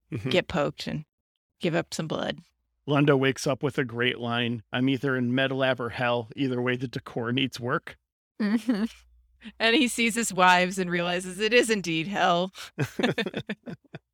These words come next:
Speaker 2: Uh, I love how Timov declares she's fatigued and needs to go back to her quarters, and all the wives are like, "Oh, yes, me too.
Speaker 1: Yeah.
Speaker 2: We were here, but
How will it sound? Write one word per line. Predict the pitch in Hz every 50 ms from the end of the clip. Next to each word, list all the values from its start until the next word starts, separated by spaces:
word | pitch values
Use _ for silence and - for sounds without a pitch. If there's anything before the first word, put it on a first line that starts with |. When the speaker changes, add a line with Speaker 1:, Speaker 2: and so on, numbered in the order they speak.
| _ _ -
Speaker 2:
Uh, | - 190 180 175 - -
I | 220 226
love | 226 240 247 240
how | 262 277 233 202 190 185 185 180 - _ _ _ _ - - -
Timov | - 277 214 202 196 190 190
declares | 202 208 - - 208 175 170 180 -
she's | - - 202 185 - -
fatigued | - 190 170 - - 240 185 175 170 170 160 175
and | 175 165
needs | 160 170 175 - -
to | - 160
go | 180 170
back | 170 175 175 -
to | - 214
her | 180 170
quarters, | - - 190 175 175 175 180 180
and | 190 185 185
all | 190 190 190
the | 196
wives | 196 196 196 202 196 226
are | 208
like, | 208 202 208 - 285
"Oh, | 277 262
yes, | 262 262 254 247 240 - - -
me | 208 208 208
too. | - - 175 170 170 185 208 - - - - _ -
Speaker 1:
Yeah. | 143 127 113 101 - _ _ _ _ _ _ _ _ _ _ _ _ -
Speaker 2:
We | 269 254 254
were | 254 247
here, | 247 - 240 208 196 190 190
but | 170 190 185 180